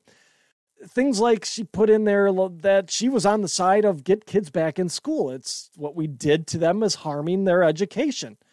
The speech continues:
I'm behind that. I was behind that then. Very, very, uh, good position to have. So s-, those things I'm not going to, to really touch on. The things that I, uh, one hundred percent agree with, that we have,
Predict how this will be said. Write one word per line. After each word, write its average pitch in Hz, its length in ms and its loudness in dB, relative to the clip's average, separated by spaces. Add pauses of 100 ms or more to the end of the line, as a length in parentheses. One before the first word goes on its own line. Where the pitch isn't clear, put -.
(380)
I'm 143 240 -4
behind 202 460 2
that. 120 220 -6
I 135 300 -8
was 143 200 -6
behind 208 400 0
that 262 200 0
then. 277 360 0 (400)
Very, 170 760 2
very, 175 500 2
uh, 170 140 4
good 160 240 -2
position 180 480 -4
to 185 80 0
have. 156 380 -8 (840)
So 294 120 0
s-, 220 120 2
those 320 300 2
things 277 180 0
I'm 226 140 4
not 208 200 2
going 208 200 2
to, 170 200 2 (340)
to 185 280 2
really 160 520 2 (680)
touch 180 300 0
on. 135 220 -8
The 160 80 -4
things 208 260 2
that 190 140 6
I, 165 320 4 (760)
uh, 143 240 0
one 190 220 4
hundred 202 240 2
percent 180 360 2
agree 165 320 2
with, 175 220 2
that 151 140 2
we 156 140 2
have, 156 360 0